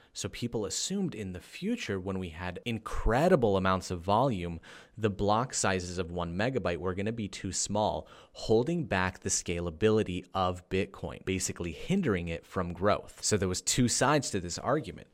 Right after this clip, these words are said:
There was the small block group and the large block group. Small blockers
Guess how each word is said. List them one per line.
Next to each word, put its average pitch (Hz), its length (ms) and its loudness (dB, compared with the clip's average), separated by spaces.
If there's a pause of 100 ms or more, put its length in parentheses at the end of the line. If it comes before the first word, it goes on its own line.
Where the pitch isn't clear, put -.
(320)
There 95 120 2
was 87 120 -2
the 82 140 -6
small 92 360 0
block 123 380 2
group 151 300 -2 (260)
and 98 140 -2
the 107 100 0
large 90 340 2
block - 300 -10
group. - 340 -16
Small 113 440 2
blockers 87 640 -4